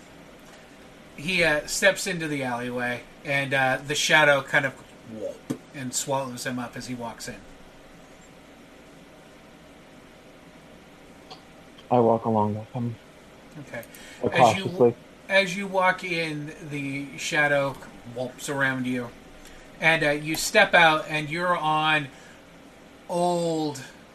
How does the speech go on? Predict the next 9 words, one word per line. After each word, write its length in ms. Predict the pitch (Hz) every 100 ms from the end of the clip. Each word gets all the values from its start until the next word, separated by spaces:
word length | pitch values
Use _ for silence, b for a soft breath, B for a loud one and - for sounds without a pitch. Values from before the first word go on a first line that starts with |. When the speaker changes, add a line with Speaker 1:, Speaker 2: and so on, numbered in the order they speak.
| - 165
Speaker 1:
old 420 | 156 156 151 143
ass, 720 | 139 139 135 135 - - - -
um, 680 | 147 135 135 127 123 123 123 - - - - - - - -
uh, 220 | 143 139
granite 480 | 127 147 143 139 131
walkway, 640 | 127 127 123 135 123 113 - -
granite 380 | - 143 135 135
walk 240 | 131 127
tiles. 640 | - 139 139 147 147 -